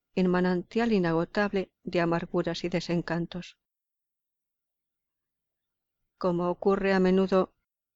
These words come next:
los ciegos juzgaban al vidente.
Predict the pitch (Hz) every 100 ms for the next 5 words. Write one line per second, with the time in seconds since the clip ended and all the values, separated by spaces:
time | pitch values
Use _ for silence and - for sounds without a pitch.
0 | _ _ _ - 180 175 - 190 185 180
1 | 185 - - 180 175 185 175 165 170 170
2 | 165 175 175 170 165 180 -